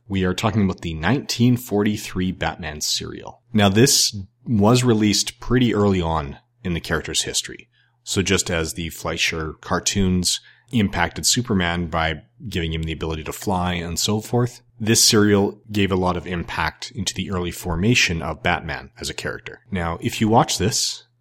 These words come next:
and I'm not sure I'm gonna recommend that you do for reasons we'll get into in great detail later, you will notice that this version of Alfred is not the familiar version. Most people these days know Alfred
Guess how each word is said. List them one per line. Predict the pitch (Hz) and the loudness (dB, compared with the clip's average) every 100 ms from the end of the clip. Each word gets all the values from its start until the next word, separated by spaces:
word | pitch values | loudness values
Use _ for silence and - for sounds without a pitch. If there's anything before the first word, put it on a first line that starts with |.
| - | -8
and | 87 87 85 - - - _ _ _ | -6 -6 -8 -14 -16 -20 _ _ _
I'm | 98 92 95 | -2 0 2
not | 117 - | 2 0
sure | 104 | -4
I'm | 98 | -2
gonna | 92 | -2
recommend | 90 85 90 85 | -2 -2 -4 -4
that | 78 | -6
you | 82 | -12
do | 76 85 90 | -6 -4 -2
for | - 82 | -4 -8
reasons | 78 73 78 | -6 -6 -8
we'll | 78 | -10
get | 90 82 | -10 -10
into | 76 - 80 - | -8 -8 -8 -10
in | 80 73 - _ | -10 -12 -14 _
great | - 90 90 | -10 -6 -6
detail | - 82 - 73 | -6 -10 -10 -8
later, | 95 101 101 - _ - | -2 0 -2 -6 _ -8
you | 123 110 | 2 4
will | 139 143 | 6 8
notice | 127 131 95 - | 8 8 6 2
that | 95 - | 0 0
this | - | 0
version | 127 110 110 | 4 4 4
of | 101 | 2
Alfred | 98 101 - 92 82 | 2 -2 -2 -4 -2
is | 98 90 87 85 - - - _ | -4 -2 -2 -4 -4 -6 -8 _
not | 113 101 117 123 | 2 4 6 4
the | 101 | 0
familiar | 87 95 87 80 | 0 0 0 -2
version. | 73 73 - - _ | -6 -8 -10 -12 _
Most | 104 113 226 - | 4 6 6 4
people | 139 | -2
these | 113 104 98 | 2 2 2
days | 101 87 85 98 | 2 2 0 0
know | 98 | -2
Alfred | 90 87 - 90 82 80 | 0 -4 -4 -2 -2 -4